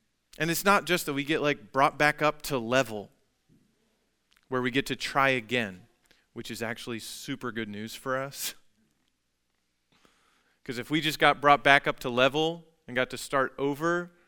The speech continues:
we'd be right back where we were in a minute. He doesn't just bring us to level.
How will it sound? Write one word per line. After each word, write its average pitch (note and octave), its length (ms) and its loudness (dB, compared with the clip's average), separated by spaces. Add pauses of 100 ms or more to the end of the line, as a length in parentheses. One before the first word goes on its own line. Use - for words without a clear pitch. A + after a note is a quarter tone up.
(420)
we'd A#2+ 160 -8
be G#2 140 -10
right A2+ 340 -4
back A2 240 -8
where G#2 180 -12
we G2+ 140 -14
were F#2+ 460 -20 (680)
in A#2 140 -14
a G2 60 -18
minute. G2 360 -20 (2500)
He C3+ 60 -8
doesn't C#3+ 240 0
just C3+ 200 -8
bring C3 160 -4
us B2+ 140 -6
to B2+ 100 -8
level. F#2 420 -12